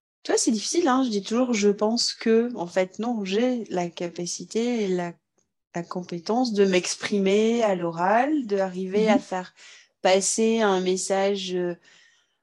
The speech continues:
Speaker 1: euh, de façon à ce que les personnes ne s'ennuient pas. Je,
Speaker 2: Mhm.
Speaker 1: euh,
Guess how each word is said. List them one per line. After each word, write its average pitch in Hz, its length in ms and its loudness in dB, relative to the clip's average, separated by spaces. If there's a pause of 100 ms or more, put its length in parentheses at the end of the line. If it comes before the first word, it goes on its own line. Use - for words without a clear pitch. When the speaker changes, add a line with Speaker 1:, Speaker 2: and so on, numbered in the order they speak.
(140)
Speaker 1:
euh, 170 400 -2
de 180 200 0
façon 180 520 0
à 190 120 4
ce 180 120 -2
que - 100 -4
les 180 220 0
personnes 190 600 0
ne 190 140 -2
s'ennuient 180 560 -4
pas. 240 260 0 (520)
Je, 180 220 -8 (680)
Speaker 2:
Mhm. 208 100 -2
Speaker 1:
euh, 160 880 -8